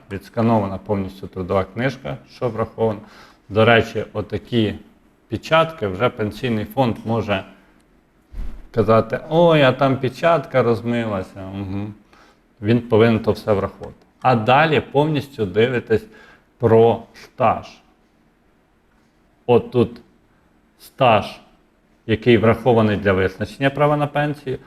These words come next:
а отут стаж, який вже розраховується для визначення суми самої пенсії. Тобто для визначення права на пенсію надо, е, кількість стажу, а визначення суми пенсії ви вже можете собі оптимізувати.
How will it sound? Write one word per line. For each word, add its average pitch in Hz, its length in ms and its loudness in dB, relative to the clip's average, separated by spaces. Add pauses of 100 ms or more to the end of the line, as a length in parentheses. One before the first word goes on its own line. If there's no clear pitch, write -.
(220)
а 113 160 4
отут 117 360 2
стаж, 135 400 0
який 113 260 -4
вже 107 200 0
розраховується 107 920 0
для 107 480 0 (260)
визначення 104 760 0 (240)
суми 117 480 2 (140)
самої 95 320 -6
пенсії. - 600 -8 (420)
Тобто 104 280 -2
для 107 180 2
визначення 113 520 0
права 104 340 2
на 104 100 -4
пенсію 101 460 -4
надо, 98 320 -4 (520)
е, 110 200 -8
кількість 117 440 0
стажу, - 440 -2 (100)
а 110 100 -2
визначення 110 580 -2
суми 170 380 0
пенсії 110 520 0
ви 104 120 2
вже 110 200 -2
можете 104 420 -2
собі 104 280 0
оптимізувати. 110 1040 0